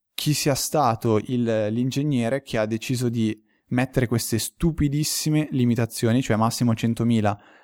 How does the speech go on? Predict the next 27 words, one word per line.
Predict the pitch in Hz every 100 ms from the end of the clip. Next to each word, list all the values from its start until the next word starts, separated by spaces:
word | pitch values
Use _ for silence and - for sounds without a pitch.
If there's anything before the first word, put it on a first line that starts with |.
| _ -
o, | 131 113
eh, | 117 101
il | 110
doppio | 123 113 -
per | 107 107
chi |
ha | 110
superato | 117 117 110
i |
centomila, | - 117 165 143 110
perché | - 131 120 -
si | - 135
sarebbe | 123 147 143 113
potuto | 135 -
creare, | 123 135 120 104 _ _ _ _ -
come | - 165 139
dice | 156 -
giustamente | 127 117 127 135 123
Franco | 107 127 139 120
Solero | 123 123 104
di | 107
Digitalia, | 113 123 127 120 107 104 101 - - -
un | 175 160 123 110 -
piccolissimo | 185 180 170 175 160 139 127
algoritmo | 131 165 151 151 147
del | 143 113
tipo: | 117 107 104